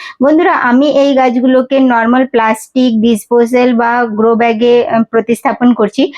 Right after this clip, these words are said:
কিন্তু আপনারা যখন বাড়ির জন্য প্রতিস্থাপন করবেন বা নিজের জন্য প্রতিস্থাপন করবেন গাছটাকে, তো, আহ, চেষ্টা করবেন টেরাকোটা পট বা মাটির টবই ব্যবহার করবেন।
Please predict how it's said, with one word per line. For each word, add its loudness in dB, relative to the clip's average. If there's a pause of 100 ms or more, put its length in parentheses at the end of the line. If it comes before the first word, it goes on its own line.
(280)
কিন্তু 2
আপনারা 0
যখন 0
বাড়ির 0
জন্য 2
প্রতিস্থাপন -2
করবেন 0
বা 0
নিজের 0
জন্য 2
প্রতিস্থাপন -2
করবেন 0
গাছটাকে, -2 (500)
তো, 0 (140)
আহ, -2
চেষ্টা -2
করবেন 0
টেরাকোটা -2 (100)
পট 0
বা 0
মাটির 0
টবই 0
ব্যবহার -2
করবেন। 0